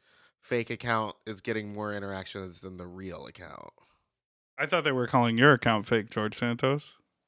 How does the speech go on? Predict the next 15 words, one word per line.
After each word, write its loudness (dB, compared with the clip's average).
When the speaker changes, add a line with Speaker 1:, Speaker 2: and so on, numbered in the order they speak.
Speaker 1:
Oh, 4
maybe -2
they 0
were -2
talking -4
about 0
my 0
fake -10
account. -16
Speaker 2:
No, 0
I 2
don't -4
know. -10
So 8
that, 12